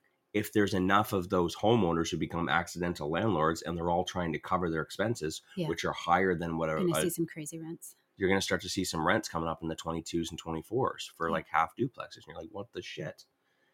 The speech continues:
Speaker 2: Yeah.
Speaker 1: And if all of them are like that, then
Speaker 2: Mm-hmm.
Speaker 1: that's gonna, in-, you know, the market is the market.
Speaker 2: Yeah.
Speaker 1: You'll
Speaker 2: Yeah,
Speaker 1: start to see
Speaker 2: as
Speaker 1: an
Speaker 2: peop-,
Speaker 1: increase.
Speaker 2: yeah, and people are gonna b-, be having trouble selling their houses with interest rates where they are. So,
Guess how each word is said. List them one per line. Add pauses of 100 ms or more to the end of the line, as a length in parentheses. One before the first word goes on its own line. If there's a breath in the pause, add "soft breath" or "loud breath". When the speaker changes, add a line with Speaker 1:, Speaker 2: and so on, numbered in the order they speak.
(220)
Speaker 2:
Yeah.
Speaker 1:
And
if
all
of
them
are
like
that, (260)
then
Speaker 2:
Mm-hmm.
Speaker 1:
that's
gonna,
in-, (180)
you
know,
the
market
is
the
market. (200)
Speaker 2:
Yeah. (500)
Speaker 1:
You'll
Speaker 2:
Yeah,
Speaker 1:
start
to
see
Speaker 2:
as
Speaker 1:
an
Speaker 2:
peop-,
Speaker 1:
increase.
Speaker 2:
yeah,
and
people
are
gonna (200)
b-, (160)
be
having
trouble
selling
their
houses
with
interest
rates
where
they
are.
So,